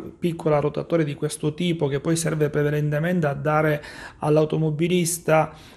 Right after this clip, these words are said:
il punto di riferimento dove effettuare la svolta, perché molte volte si, si rischia poi di invadere l'area destinata ai veicoli che provengono dalla corrente di traffico contraria.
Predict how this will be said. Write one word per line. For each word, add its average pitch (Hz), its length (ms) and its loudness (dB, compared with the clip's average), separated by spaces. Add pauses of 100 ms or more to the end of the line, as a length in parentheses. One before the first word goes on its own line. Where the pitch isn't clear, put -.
(120)
il 165 140 4
punto 190 320 4
di 165 80 2
riferimento 175 640 0
dove 151 200 0
effettuare 151 500 -2
la 143 100 -2
svolta, 151 560 4
perché 131 240 -8
molte 156 300 -2
volte 160 480 0
si, 147 540 -4
si 151 120 -6
rischia 156 320 0
poi 151 160 0
di 143 80 0
invadere 147 640 0 (260)
l'area 160 360 6
destinata 147 840 -4 (200)
ai 160 180 4
veicoli 160 460 4
che 156 160 -4
provengono 151 500 0
dalla 139 220 -2
corrente 147 360 -4
di 143 100 -6
traffico 139 480 -6
contraria. 131 640 -8